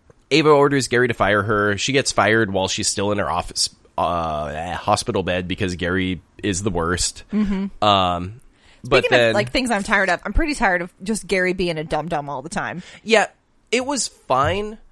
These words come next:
Speaker 1: when we saw Gary every, once every three episodes. With him
Speaker 2: Mm-hmm.
Speaker 1: being in everything, I need him to get his shit together more.
Speaker 2: Yeah,
Speaker 1: It,
Speaker 2: either
Speaker 1: it's not enjoyable for
Speaker 2: No,
Speaker 1: me.
Speaker 2: either be competent or just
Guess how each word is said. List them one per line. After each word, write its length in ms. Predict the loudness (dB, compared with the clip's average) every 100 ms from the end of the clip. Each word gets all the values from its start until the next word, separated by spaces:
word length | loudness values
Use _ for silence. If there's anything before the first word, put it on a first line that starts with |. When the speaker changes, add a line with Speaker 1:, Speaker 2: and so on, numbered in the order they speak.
| _ _ _ -4
Speaker 1:
when 220 | -2 0
we 80 | -2
saw 240 | 0 -2
Gary 520 | 0 -2 0 -2 -6 -10 _ _ _ _ 0
every, 440 | 0 2 -2 -4
once 320 | -4 0 0 0
every 160 | -4
three 200 | -8 -6
episodes. 560 | -6 -6 -2 -2 -2 -6
With 140 | -2 2
him 100 | 4
Speaker 2:
Mm-hmm. 60 |
Speaker 1:
being 140 | 4 2
in 120 | -2 -4
everything, 480 | -4 -4 -2 -4 -2
I 60 | -2
need 140 | -2
him 100 | -4 -6
to 80 |
get 120 | -6 -6
his 80 | -6
shit 200 | -8 -12
together 320 | -14 -10 -10
more. 380 | -6 -4 -4 -2
Speaker 2:
Yeah, 80 | 2
Speaker 1:
It, 120 | 4
Speaker 2:
either 140 | 4 4
Speaker 1:
it's 220 | 2 4
not 180 | 4 4
enjoyable 460 | 2 -4 -6 -8 -10
for 200 | -6 0
Speaker 2:
No, 120 | 0
Speaker 1:
me. 40 | 2
Speaker 2:
either 220 | 2 2
be 160 | 0 -2
competent 560 | 0 0 0 0 0
or 100 | -2
just 220 | -2 -2